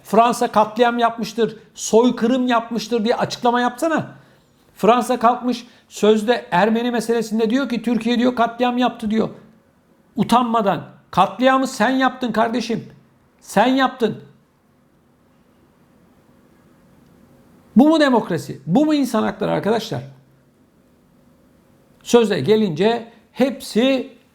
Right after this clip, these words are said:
dersin ki, "O hukukun üstünlüğe, ne, hukukun üstünlüğüne inanıyor, insan haklarının, e, üstünlüğüne inanıyor," dersin. Ama perde arkasında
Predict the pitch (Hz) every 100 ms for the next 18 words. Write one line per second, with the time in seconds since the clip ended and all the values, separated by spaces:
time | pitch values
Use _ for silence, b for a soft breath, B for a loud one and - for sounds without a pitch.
0 | _ - 208 220 220 233 220 208 208 214
1 | 180 156 190 220 180 214 - 208 202 202
2 | 214 - 202 - 190 208 214 - - 160
3 | 220 190 208 202 - 202 202 202 202 185
4 | 185 196 202 208 165 151 170 185 185 202
5 | 196 208 202 B B B B 143 147 147
6 | 147 156 196 - 208 208 214 208 214 -
7 | 180 220 214 220 185 151 - - 190 247
8 | 226 B B _ 135 151 175 247 233 240
9 | 233 220 254 277 -